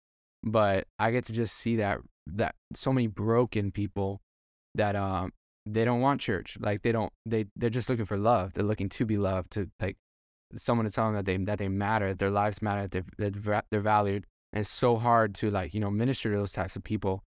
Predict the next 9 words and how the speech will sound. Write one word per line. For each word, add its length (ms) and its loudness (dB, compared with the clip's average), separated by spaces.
'cause 120 -2
they 100 4
got 220 2
so 440 0
much 520 -2
rejection, 880 -2
so 200 0
much 240 0
brokenness 840 2